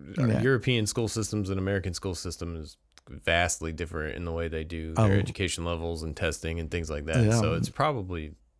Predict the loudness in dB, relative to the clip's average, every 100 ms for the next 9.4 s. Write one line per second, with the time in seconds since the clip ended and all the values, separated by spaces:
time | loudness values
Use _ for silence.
0 | _ 0 2 2 0 -2 -4 -6 -6 -8
1 | -6 0 2 4 2 4 4 2 0 0
2 | 2 2 2 2 4 4 4 4 4 2
3 | 2 4 4 4 4 4 4 4 4 2
4 | 2 2 4 4 4 4 4 4 2 0
5 | 4 4 4 4 2 2 4 4 4 4
6 | 4 4 6 2 4 4 4 4 4 4
7 | 4 4 4 4 4 4 4 4 2 0
8 | 2 2 2 2 4 2 2 -4 2 2
9 | 2 0 2 2